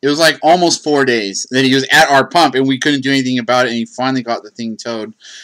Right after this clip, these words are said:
when the mechanic showed up and, um, got him into the electrical part of his thing.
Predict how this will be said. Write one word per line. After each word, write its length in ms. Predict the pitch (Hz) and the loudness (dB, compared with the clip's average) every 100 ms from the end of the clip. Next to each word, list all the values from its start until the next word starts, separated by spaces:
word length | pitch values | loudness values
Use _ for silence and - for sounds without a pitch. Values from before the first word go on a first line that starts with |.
| - | -16
when 100 | 120 | -8
the 60 | 113 | -6
mechanic 480 | 113 - 117 120 107 | -6 -4 -2 -2 -4
showed 260 | - 110 | -6 -4
up 200 | 110 107 - | -4 -6 -8
and, 540 | 104 101 95 95 90 - _ _ _ _ _ | -8 -6 -8 -12 -16 -18 _ _ _ _ _
um, 640 | 104 101 92 85 78 78 - _ _ _ _ _ _ _ _ _ _ _ _ _ _ _ _ _ _ _ | -8 -6 -6 -8 -12 -16 -20 _ _ _ _ _ _ _ _ _ _ _ _ _ _ _ _ _ _ _
got 200 | 110 113 | -6 -4
him 100 | 110 | -4
into 240 | 110 117 113 | -4 -6 -6
the 120 | 110 | -6
electrical 480 | 107 107 104 - 98 | -4 -6 -8 -12 -16
part 260 | - 101 98 | -10 -8 -8
of 80 | |
his 160 | 92 87 | -10 -6
thing. 240 | - 101 | -6 -4